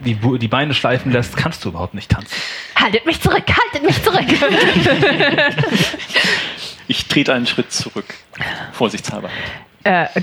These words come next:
Speaker 2: die, äh, eine, einer von den anderen Dunkelhelfen hält sie hinten zurück. Und, ähm, sie geben euch die Möglichkeit,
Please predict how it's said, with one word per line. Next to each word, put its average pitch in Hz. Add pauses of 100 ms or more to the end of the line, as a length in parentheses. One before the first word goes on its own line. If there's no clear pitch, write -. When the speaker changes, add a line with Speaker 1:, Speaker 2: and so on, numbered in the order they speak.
Speaker 2:
die, 185
äh, 170
eine, 170
einer 170
von 180
den 156
anderen 160
Dunkelhelfen 165
hält 165
sie 156
hinten 180
zurück. 165 (960)
Und, 160 (100)
ähm, 156 (1400)
sie -
geben 165
euch 156
die -
Möglichkeit, 156